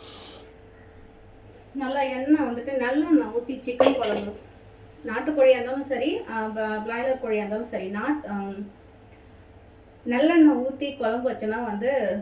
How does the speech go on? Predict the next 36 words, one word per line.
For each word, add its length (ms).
செம்மையா 680
இருக்கும், 340
டேஸ்டா 360
இருக்கும் 340
குழம்பு. 440
அப்புறம் 340
வந்து 200
இந்த 140
சிக்கன் 640
எல்லாரும் 640
சாப்பிடுவாங்கன்னு 600
சொன்ன 180
உடனே 240
ஒரு, 360
நீங்க 260
எல்லாரும் 320
கேட்ட 260
கேள்வி 320
எனக்கு 240
ஒரு 120
ஞாபகம் 380
வந்துச்சு. 220
அதுக்கு 280
வந்து 140
நான் 100
பதில் 320
சொல்லிடுறேன். 440
"அக்கா, 340
நீங்க 220
நான்வெஜ்ஜே 500
சாப்பிட 240
மாட்டீங்களா?" 420
அப்படின்னு 340
ஒரு 120
சிலர் 280
கேக்குறீங்க. 440